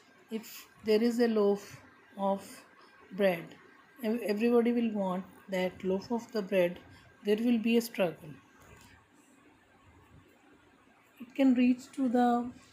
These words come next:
uh, fight a problem. At that time, uh, economic status will also be in the competition. So there is a, a different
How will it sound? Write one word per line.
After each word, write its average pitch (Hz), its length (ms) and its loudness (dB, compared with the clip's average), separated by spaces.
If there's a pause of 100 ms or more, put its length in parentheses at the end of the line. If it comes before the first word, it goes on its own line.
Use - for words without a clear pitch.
(800)
uh, 196 360 -2
fight - 420 -4
a 240 60 -2
problem. 185 500 -2 (1300)
At 220 200 -2
that 240 260 2
time, 277 420 4
uh, 226 600 0 (100)
economic 220 480 0
status 247 500 -4 (640)
will 208 160 -2
also 202 360 0
be 226 500 0
in 202 200 -2
the 202 220 0
competition. 202 800 -4 (540)
So 220 140 -2
there 220 280 0
is 254 220 0
a, 247 340 4 (120)
a 202 380 0 (380)
different 254 600 2